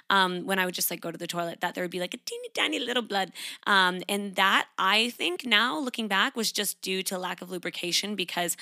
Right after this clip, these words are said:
I wouldn't buy myself lube, and I thought lube was shameful, and I thought you shouldn't buy lube because, you know, you're meant to be wet, and if you're not wet,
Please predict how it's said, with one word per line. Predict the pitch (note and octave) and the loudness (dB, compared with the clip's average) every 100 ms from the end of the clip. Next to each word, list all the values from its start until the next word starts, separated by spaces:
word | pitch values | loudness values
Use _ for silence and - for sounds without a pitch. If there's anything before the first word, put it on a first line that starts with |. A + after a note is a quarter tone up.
| - - - | -10 -10 0
I | F#3+ G3 | 2 4
wouldn't | G3 G3 | 2 0
buy | F#3+ F3 | 2 2
myself | F3+ F3 E3+ - | 2 0 -2 -2
lube, | F3 E3+ - - - | -4 -4 -8 -10 0
and | F#3+ F3 E3+ - | 2 4 0 0
I | F3+ | 0
thought | F#3 F3+ | 0 0
lube | E3+ E3+ | -2 -4
was | E3+ E3 | -2 0
shameful, | F3 E3+ - E3+ - | 0 -2 -4 -6 -4
and | F3+ | -4
I | |
thought | E3+ F3 - | -2 -4 -4
you | E3+ | -2
shouldn't | - E3 E3+ - | -2 -2 -8 0
buy | F3 F#3 G#3 | 2 4 2
lube | F#3 F3+ E3+ | -2 -4 -4
because, | E3+ - - F3 E3 | -8 -6 -6 -4 -4
you | F3+ | -4
know, | E3+ | -4
you're | F#3 G#3+ | -2 0
meant | A#3 | -2
to | A#3+ | -2
be | C4+ | -2
wet, | C4+ C4 | 0 -2
and | F#3+ | -4
if | F#3 | -6
you're | G3+ | -4
not | G3+ - | -4 -2
wet, | G3+ F#3+ | -2 -2